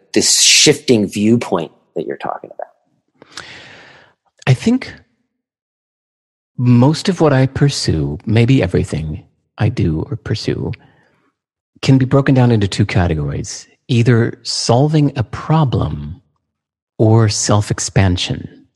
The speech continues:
Speaker 2: A lot of things I do feel like solving a problem. And in fact, I think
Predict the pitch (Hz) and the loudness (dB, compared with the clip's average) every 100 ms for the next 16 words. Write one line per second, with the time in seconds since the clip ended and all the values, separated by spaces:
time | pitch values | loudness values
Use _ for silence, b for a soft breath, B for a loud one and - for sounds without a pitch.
0 | _ _ b b b b b b b _ | _ _ b b b b b b b _
1 | _ _ _ - 127 139 196 226 165 135 | _ _ _ 0 2 4 2 2 2 4
2 | 107 92 90 - 117 98 92 - 95 85 | 2 0 -2 2 2 2 0 0 0 0
3 | 85 78 - 85 80 - 98 101 113 110 | -2 -2 -2 -2 -4 -2 -2 0 0 2
4 | 104 113 98 - _ | 0 0 0 -6 _